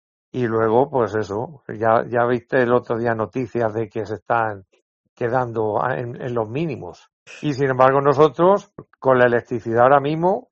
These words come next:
no, no hay ningún cultivo que pague el coste. Pero es que si te-, dejas la electricidad y te vas al gasóleo, está ahora mismo el, el crudo, el petróleo, en los bajos históricos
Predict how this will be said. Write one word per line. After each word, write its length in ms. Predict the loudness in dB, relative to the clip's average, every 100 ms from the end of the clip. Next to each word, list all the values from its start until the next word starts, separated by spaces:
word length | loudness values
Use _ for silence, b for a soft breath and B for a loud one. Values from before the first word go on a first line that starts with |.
| -16
no, 380 | -4 0 0 -2
no 200 | -6 -4
hay 80 | -2
ningún 320 | -2 -2 -2
cultivo 480 | -4 -4 -4 -2 -2
que 140 | 0
pague 640 | 2 2 2 -2 -4 -12 _ _ -2
el 180 | -2
coste. 460 | 0 -8 _ -18 -18 _ _
Pero 280 | -4 -2 -4
es 80 |
que 160 | 0 -2
si 240 | -2 -10
te-, 260 | -12 -14 -14 _ -4
dejas 260 | 0 2
la 100 | 2
electricidad 440 | 0 -2 -4 -2 -2
y 60 |
te 100 | 0
vas 180 | 0 2
al 100 | 2
gasóleo, 520 | 2 4 2 0 -6 _ _
está 380 | -4 -4 2 4
ahora 200 | 6 4
mismo 400 | 0 0 4 2
el, 200 | 2 -2
el 220 | -2 -2
crudo, 400 | 0 2 4 4
el 60 | 4
petróleo, 720 | 2 2 2 2 4 2 2 _
en 220 | -4 0
los 260 | 4 4 6
bajos 500 | 4 4 4 2 0
históricos 960 | -10 -12 2 6 6 4 -4 -10 -12